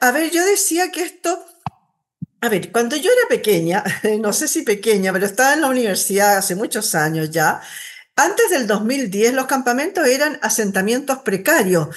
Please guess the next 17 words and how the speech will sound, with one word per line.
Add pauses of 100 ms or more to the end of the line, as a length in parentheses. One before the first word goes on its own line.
(220)
¿no?
La
mayoría
de
ellos
estaban
emplazados
en
lugares (240)
absolutamente
en
sitios
abandonados,
medios
escondidos, (360)
em, (280)
eh,